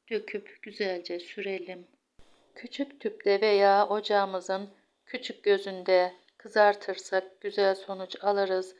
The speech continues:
Ocağımızı çok açmıyoruz. Çok kısık ateşte çevire çevire kızartacağız. Tepsimizin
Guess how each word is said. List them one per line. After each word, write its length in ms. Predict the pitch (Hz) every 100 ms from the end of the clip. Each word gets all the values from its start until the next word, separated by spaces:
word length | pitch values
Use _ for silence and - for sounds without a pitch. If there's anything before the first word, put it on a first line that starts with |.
| _ _ -
Ocağımızı 680 | 233 226 214 196 190 190 185
çok 340 | 208 202 -
açmıyoruz. 680 | 220 214 208 208 202 202 202
Çok 340 | - 247 -
kısık 380 | - 196 196 -
ateşte 800 | 208 208 196 196 - 196 190 202 - _ _
çevire 460 | - 226 202 185
çevire 640 | 185 202 190 185 190 202 - _ _ _ _
kızartacağız. 760 | - 202 190 180 170 - 170 196 190
Tepsimizin 640 | - 208 208 202 226 226